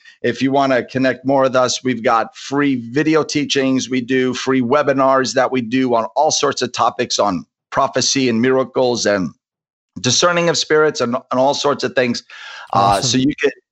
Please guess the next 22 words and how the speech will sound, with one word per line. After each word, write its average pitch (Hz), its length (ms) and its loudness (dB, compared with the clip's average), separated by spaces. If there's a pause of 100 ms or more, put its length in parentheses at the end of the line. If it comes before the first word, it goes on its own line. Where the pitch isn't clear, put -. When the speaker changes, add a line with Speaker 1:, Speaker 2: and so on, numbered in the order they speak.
Speaker 1:
download 131 400 2
our 110 120 2
phone 180 280 0
app 131 280 0 (420)
just 139 280 -2
by 135 240 2
going 135 400 0
to 135 140 -4
your 131 100 2
app 127 180 2
store 135 300 0
and 127 80 -2
typing 127 300 -2
in 123 100 0
my 117 120 2
name, 107 280 -2
Matt 113 220 -2
Sorger, 120 680 0 (220)
or 113 100 0
Matt 117 200 0
Sorger 120 440 0
Ministries, 117 640 -2